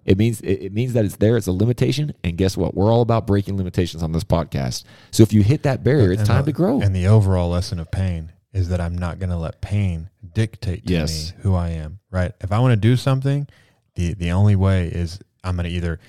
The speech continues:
Speaker 2: if, if I wanna do something and there's pain involved, it either means I'm gonna do it a different way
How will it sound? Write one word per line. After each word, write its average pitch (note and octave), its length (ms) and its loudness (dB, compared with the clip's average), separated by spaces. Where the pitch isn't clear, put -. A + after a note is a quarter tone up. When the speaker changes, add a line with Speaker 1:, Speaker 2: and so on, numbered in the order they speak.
Speaker 2:
if, F#2+ 220 -4
if G2+ 120 -4
I A2 60 4
wanna A#2 160 4
do G#2+ 140 4
something F2+ 340 -2
and F2+ 80 -2
there's F#2 140 2
pain G2+ 240 0
involved, A2 500 2
it F2 140 -8
either F#2 280 0
means F2 340 -2
I'm F2+ 100 -6
gonna E2+ 140 0
do F2+ 160 4
it E2+ 40 2
a E2 60 0
different G#2 320 0
way C#3 240 0